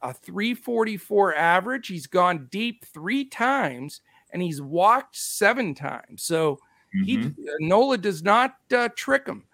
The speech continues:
Speaker 1: An eleven eighty O P S, seven nineteen slugging, four sixty-two O B P, and a three forty-four average. So, uh, and I'll tell you, the,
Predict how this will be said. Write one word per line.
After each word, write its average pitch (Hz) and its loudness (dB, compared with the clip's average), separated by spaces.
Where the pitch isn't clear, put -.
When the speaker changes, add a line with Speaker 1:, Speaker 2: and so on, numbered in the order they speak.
Speaker 1:
An 165 -4
eleven 196 2
eighty 220 -2
O 202 6
P 185 -2
S, 196 2
seven 202 0
nineteen 190 -2
slugging, 190 -2
four 233 -2
sixty-two 185 -6
O 190 4
B 175 -4
P, 190 -4
and 147 0
a 131 -4
three 170 -6
forty-four 156 -4
average. 147 0
So, 151 0
uh, 139 4
and 170 2
I'll 185 4
tell 240 4
you, 196 2
the, 156 -6